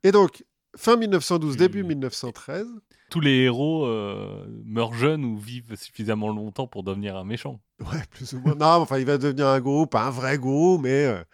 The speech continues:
Speaker 1: mais c'est vrai qu'il y a plein de gens qui, pour qui Krishnamurti, c'est un grand sage et tout, machin, alors qu'il a toujours dit, « Mais réfléchissez par vous-même, euh, ça sert à rien d'avoir un sage. » Fin mille neuf cent douze, début mille neuf cent treize, Rudolf Steiner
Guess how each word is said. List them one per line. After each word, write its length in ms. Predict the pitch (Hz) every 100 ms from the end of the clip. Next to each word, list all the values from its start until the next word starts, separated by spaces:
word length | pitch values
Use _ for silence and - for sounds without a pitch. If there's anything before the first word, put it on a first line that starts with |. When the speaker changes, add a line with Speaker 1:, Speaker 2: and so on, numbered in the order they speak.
| _ - - _ -
Speaker 1:
mais 80 | 101
c'est 120 | 131
vrai 80 | 156
qu'il 80 | 110
y 20 |
a 20 |
plein 140 | - 113
de 60 |
gens 160 | 113 156
qui, 220 | - -
pour 200 | - 101
qui 140 | 147
Krishnamurti, 680 | 139 113 104 95 95 - 147
c'est 120 | 160 98
un 80 |
grand 220 | 92 95 98
sage 440 | - 117 127 107
et 60 | 95
tout, 160 | 120
machin, 300 | 104 - 135
alors 160 | 131 90
qu'il 140 | 95
a 40 | 95
toujours 320 | 120 107 101
dit, « 160 | 123 143
Mais 160 | 98
réfléchissez 400 | 85 101 - -
par 160 | 117 101
vous-même, 400 | 98 98 120 135
euh, 240 | 92 87 82 98 _ _
ça 60 | -
sert 20 | 90
à 100 | 95
rien 160 | 120
d'avoir 260 | 117 98 101
un 60 | 98
sage. » 260 | 87 - _ _ _ _ _ _ _ _ _ _ _ _ _ _
Fin 240 | 185 196
mille 140 | 175 160
neuf 100 | 139
cent 140 | 151
douze, 160 | 135 120
début 220 | 165 170
mille 120 | 143
neuf 140 | 120
cent 160 | - 104
treize, 380 | 117 170 190 - -
Rudolf 560 | 117 123 175 170 147 -
Steiner 540 | - 117 104 110